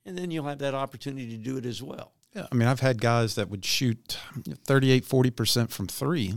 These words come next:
Speaker 2: that would occasionally take a bad shot. I would live with that. If you can make it at a forty percent clip,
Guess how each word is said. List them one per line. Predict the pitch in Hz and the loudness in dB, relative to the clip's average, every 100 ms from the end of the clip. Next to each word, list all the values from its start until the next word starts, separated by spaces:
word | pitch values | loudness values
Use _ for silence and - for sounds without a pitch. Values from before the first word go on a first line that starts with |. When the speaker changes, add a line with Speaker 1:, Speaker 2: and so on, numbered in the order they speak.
| 120 | -2
Speaker 2:
that | 117 | -2
would | 113 | -2
occasionally | - 127 123 113 | 0 0 2 0
take | 117 110 | 0 -2
a | |
bad | 92 110 123 110 | -2 0 0 0
shot. | 147 147 | -2 -2
I | 117 | 0
would | 190 185 | 0 4
live | 226 214 | 2 2
with | - | 0
that. | - - | -2 -4
If | 92 | 2
you | 220 | 4
can | 208 | 6
make | 190 196 | 4 4
it | 170 | 0
at | 170 | -2
a | |
forty | 139 180 170 | -2 0 0
percent | - 156 - 165 - | 0 -2 0 -2 -2
clip, | 175 196 | -2 -2